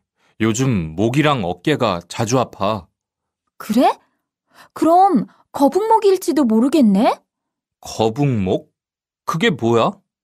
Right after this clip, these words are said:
Speaker 2: 바른 자세로 앉지 않았을 때 생기는 증상인데, 등과 목이 거북이의 모양과 비슷해서 거북목이라고 한대.
Speaker 1: 그래? 그럼 나도 거북목인가?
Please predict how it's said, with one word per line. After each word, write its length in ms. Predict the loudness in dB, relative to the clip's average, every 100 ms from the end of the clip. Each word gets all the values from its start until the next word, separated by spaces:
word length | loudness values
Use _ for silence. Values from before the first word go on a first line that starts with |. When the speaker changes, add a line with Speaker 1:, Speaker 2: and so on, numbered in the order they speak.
| _ _ _ _ -8
Speaker 2:
바른 320 | 0 2 2
자세로 380 | 2 2 2 2
앉지 340 | 2 0 0
않았을 500 | 0 0 -2 -2 -4 -2
때 160 | 0 0
생기는 460 | -2 -4 0 2
증상인데, 960 | 2 0 0 2 2 2 2 0 0 -2 _ _ _ _ _ _
등과 500 | 2 4 6 4 4
목이 500 | 2 0 -2 -2 -2 -4 _ -4
거북이의 540 | 0 0 0 0 2
모양과 460 | 4 4 4 2 0
비슷해서 880 | -2 -6 -4 -2 0 0 0 0 _
거북목이라고 720 | -4 -2 2 2 2 2 0 2
한대. 480 | 0 0 -4 -10 -18 _ _ _ _ _
Speaker 1:
그래? 560 | -8 -2 0 2 0 -4 _ _ _ _ _ _
그럼 540 | 2 2 2 -2 -6 -2
나도 460 | 0 2 2 0
거북목인가? 880 | -2 -2 2 2 2 0 -2 -2 -4